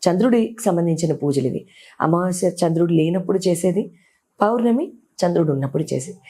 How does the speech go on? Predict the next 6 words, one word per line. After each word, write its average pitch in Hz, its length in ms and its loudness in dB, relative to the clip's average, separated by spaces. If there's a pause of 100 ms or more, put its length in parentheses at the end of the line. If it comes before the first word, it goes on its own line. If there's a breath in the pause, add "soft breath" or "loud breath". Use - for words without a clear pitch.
(340 loud breath)
So 240 80 2
కాబట్టి 233 420 -2 (540 soft breath)
పౌర్ణమి 247 480 2
తిథి 208 460 2 (580)
వచ్చిన 170 320 2
తర్వాత, 147 500 -2